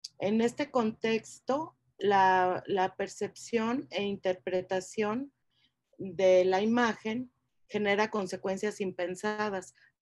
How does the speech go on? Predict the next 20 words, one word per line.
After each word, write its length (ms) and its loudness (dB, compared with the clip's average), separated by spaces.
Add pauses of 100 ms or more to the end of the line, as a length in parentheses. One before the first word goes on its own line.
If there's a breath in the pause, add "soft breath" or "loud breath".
(320)
hasta 200 -4
poco, 180 -2
ya 160 0
que 120 -12
son 160 -6
variados 300 0
los 160 -6
fenómenos 560 -8 (320 soft breath)
de 140 0
comportamiento 800 -4
por 180 -6
parte 260 -4
del 180 -2
usuario. 500 -8 (320 soft breath)
Entonces, 380 -4
vamos 320 0
a 80 0
ver 180 0
aquí, 520 -4
eh, 420 0